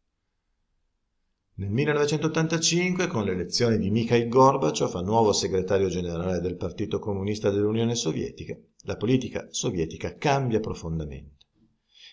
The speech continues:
Il progetto di Gorbaciov si, si fonda su due parole chiave. Perestroika, che riguarda una serie di riforme volte al risanamento economico del paese, e glasnost,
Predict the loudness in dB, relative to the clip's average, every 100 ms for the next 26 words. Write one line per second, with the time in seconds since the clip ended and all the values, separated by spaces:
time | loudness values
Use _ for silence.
0 | -14 -2 2 4 2 4 6 6 6 4
1 | 0 -2 -4 -8 -10 -10 -8 -6 -2 0
2 | 0 0 -2 -2 -2 2 2 2 -2 -4
3 | -8 -10 -10 -14 -20 _ _ _ _ _
4 | _ _ _ _ _ -8 -4 -2 -2 -2
5 | -6 -8 -6 -4 -6 -10 _ _ _ _
6 | -6 2 6 8 6 4 6 6 6 0
7 | 4 4 4 6 10 10 8 4 -2 -2
8 | -4 -2 -2 -2 -4 -2 -2 0 2 2
9 | 2 0 0 0 -4 -4 -12 -8 -4 -4
10 | -4 -4 -6 -6 -8 -12 -16